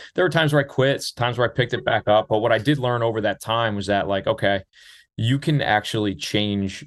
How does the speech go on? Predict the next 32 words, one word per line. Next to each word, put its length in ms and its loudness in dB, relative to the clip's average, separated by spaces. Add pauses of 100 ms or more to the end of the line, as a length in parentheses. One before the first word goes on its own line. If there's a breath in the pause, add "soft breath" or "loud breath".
yourself 600 0
physically, 640 0
and 640 -2
you 120 -2
can 180 -6
take 180 -2
the 80 -6
things 280 -4
you 160 -2
learn 300 -2
in 500 -4
the 240 -6
weight 340 -2
room 260 -4
or 140 -4
in 140 -2
the 100 -4
gym, 420 -2
and, 160 -12 (680 soft breath)
and 260 -2
you 80 -2
can 140 2
actually 260 0
apply 280 2
those 220 -6
same 520 -4 (800)
principles 520 -4
of 80 -10
discipline 420 -2
and 120 -4
commitment 520 -4
and, 180 -10